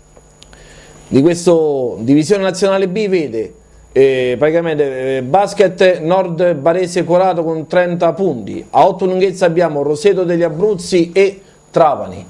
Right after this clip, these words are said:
a, a quarto posto abbiamo Pescara con Basket Scauri e, e Francavilla Fontana Vendi, Martina Franca diciotto,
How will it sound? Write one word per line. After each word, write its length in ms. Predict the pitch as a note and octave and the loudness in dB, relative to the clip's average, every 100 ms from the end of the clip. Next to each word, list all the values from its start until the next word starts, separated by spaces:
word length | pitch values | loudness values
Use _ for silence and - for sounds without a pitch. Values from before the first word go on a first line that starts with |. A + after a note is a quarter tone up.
| - - - - | -20 -20 -18 -2
a, 480 | B2+ C#3+ C#3+ C#3+ C#3+ C#3 C3+ C3+ | 2 4 2 -2 -4 -6 -6 -6
a 100 | C3 | 0
quarto 300 | G3+ G3 G3 | 2 2 2
posto 280 | G#3 F#3 G3 | 0 2 0
abbiamo 460 | E3+ F3+ D3 C3 | 2 -2 -2 -6
Pescara 600 | - D#3 - G3+ G3+ D#3+ | -4 -4 0 2 4 0
con 400 | C3+ D3 C#3+ C#3 B2 | 0 -4 -2 -4 0
Basket 360 | E3 G3 G3 | 0 0 -4
Scauri 640 | F3 - F#3+ D#3+ C3 B2+ G#2 | -6 0 2 2 -2 -6 -6
e, 680 | C3 C3+ B2+ B2 B2 A#2+ A#2+ | -2 0 0 0 -2 -4 -2
e 120 | C3+ | -2
Francavilla 540 | C3+ D#3+ D#3 E3+ F#3+ E3 | 2 2 2 0 0 -2
Fontana 420 | D#3+ D#3+ D3+ D3+ | -4 -2 -2 0
Vendi, 520 | D3 B2 C3 F3+ - - - | -4 -4 -2 -2 -4 -16 -12
Martina 460 | - C#3 - G#3 F#3+ | 0 0 2 2 2
Franca 380 | F#3+ F#3+ F3+ E3+ | 0 -2 -2 -2
diciotto, 800 | D3+ F3 E3+ B2+ - - F2 | -2 -2 0 -2 -4 -12 -12